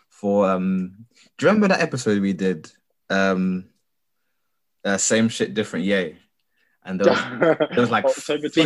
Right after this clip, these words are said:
Speaker 2: twenty eighteen.
Speaker 1: memes popping off that day. Yeah, yeah,
Speaker 2: Jeez,
Speaker 1: yeah.
Speaker 2: man.
Speaker 1: So the,
Speaker 2: That
Speaker 1: the Yay
Speaker 2: was
Speaker 1: guy, um, Ashaka on a beat as well. Why you coming fast? And there was one
Speaker 2: And
Speaker 1: other
Speaker 2: Michael
Speaker 1: one.
Speaker 2: Morden was doing his thing.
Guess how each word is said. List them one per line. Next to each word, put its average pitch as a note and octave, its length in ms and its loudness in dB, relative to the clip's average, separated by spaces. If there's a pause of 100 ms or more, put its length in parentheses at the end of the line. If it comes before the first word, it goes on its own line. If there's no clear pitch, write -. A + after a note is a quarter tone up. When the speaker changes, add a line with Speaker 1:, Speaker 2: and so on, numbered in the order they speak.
(100)
Speaker 2:
twenty C#3+ 140 4
eighteen. C3+ 360 2
Speaker 1:
memes A2+ 120 2
popping A#2+ 380 -2
off G#2+ 200 -2
that F#2+ 180 -2
day. G2 240 -4
Yeah, F#2 360 -8
yeah, F2+ 180 -10
Speaker 2:
Jeez, A2 260 -8
Speaker 1:
yeah. F2+ 120 -14
Speaker 2:
man. F#2 480 -8 (460)
Speaker 1:
So F#2+ 240 -4
the, F#2+ 140 -4
Speaker 2:
That A2 160 4
Speaker 1:
the F#2 60 2 (120)
Yay A#2 160 2
Speaker 2:
was G2 80 -6
Speaker 1:
guy, A2 720 -2
um, F#2 500 -10 (160)
Ashaka A2 400 -10
on F#2+ 120 -4
a F2+ 60 -8
beat A2 320 -4
as F#2 160 -14
well. G#2 360 -4
Why G#2+ 140 -6
you G2+ 100 -6
coming F2+ 300 -12
fast? - 680 -10 (640)
And F#2 140 -8
there F#2 60 -4
was F#2 120 -10
one A2+ 160 -4
Speaker 2:
And A#2 140 2
Speaker 1:
other A#2+ 80 2
Speaker 2:
Michael B2+ 280 0
Speaker 1:
one. B2+ 120 -2
Speaker 2:
Morden C3+ 280 2
was A2 100 -2
doing B2 260 2
his G#2+ 80 -8
thing. B2 340 -4